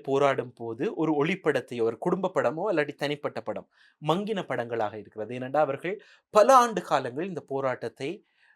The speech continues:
தொடர்ந்து கொண்டிருக்கிறார்கள், வைத்துத்தான் போராடுகிறார்கள். இந்த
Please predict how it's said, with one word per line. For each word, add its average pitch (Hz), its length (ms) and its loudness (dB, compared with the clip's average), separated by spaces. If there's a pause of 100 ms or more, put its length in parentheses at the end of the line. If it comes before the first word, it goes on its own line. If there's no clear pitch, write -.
(140)
தொடர்ந்து 143 320 4
கொண்டிருக்கிறார்கள், 110 680 -6
வைத்துத்தான் 156 560 0
போராடுகிறார்கள். 101 800 -8 (1120)
இந்த 220 160 4